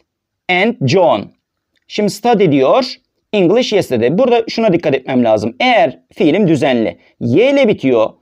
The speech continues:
Y'den önce de sessiz harf varsa Y düşüyor. Evet. Yani I E D takısını,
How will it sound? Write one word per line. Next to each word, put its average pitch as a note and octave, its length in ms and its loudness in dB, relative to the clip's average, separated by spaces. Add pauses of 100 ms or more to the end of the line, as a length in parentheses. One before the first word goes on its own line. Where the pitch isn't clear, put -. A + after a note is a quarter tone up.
(180)
Y'den D#3+ 420 0
önce B3 240 0
de A#3 80 0
sessiz A3 320 -2
harf A3+ 240 0
varsa C#3 260 0
Y F#3+ 420 0
düşüyor. C4 500 2 (880)
Evet. F3+ 440 0 (180)
Yani F#3 340 0 (160)
I B3+ 280 2
E A3+ 280 0
D G3+ 300 0
takısını, A#2+ 480 -6